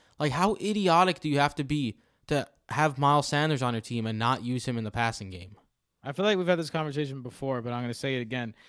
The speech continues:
Speaker 2: Um, there's someone that I like a lot, Mike Lombardi. Um, Mike Lombardi is, like, a former Patriots executive. I read his book called Gridiron Genius. I listened to him on podcasts, or, or, well, I used to listen to him on podcasts until he went to another podcast, and now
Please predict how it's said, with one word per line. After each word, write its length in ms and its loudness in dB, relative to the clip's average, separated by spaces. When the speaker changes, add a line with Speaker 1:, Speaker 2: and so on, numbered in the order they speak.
Speaker 2:
Um, 480 -2
there's 220 4
someone 300 6
that 100 8
I 80 8
like 220 6
a 80 4
lot, 260 8
Mike 260 4
Lombardi. 600 0
Um, 220 -4
Mike 160 0
Lombardi 560 0
is, 140 0
like, 180 0
a 60 -4
former 340 -2
Patriots 720 0
executive. 600 0
I 100 4
read 180 2
his 200 -2
book 380 0
called 320 4
Gridiron 480 4
Genius. 560 2
I 260 0
listened 320 -2
to 60 -2
him 160 2
on 140 0
podcasts, 480 2
or, 60 -2
or, 220 2
well, 120 6
I 100 4
used 240 2
to 60 -4
listen 140 -2
to 60 0
him 40 0
on 140 0
podcasts 460 -2
until 180 -4
he 60 0
went 160 0
to 40 -4
another 220 -2
podcast, 500 -4
and 80 -4
now 240 0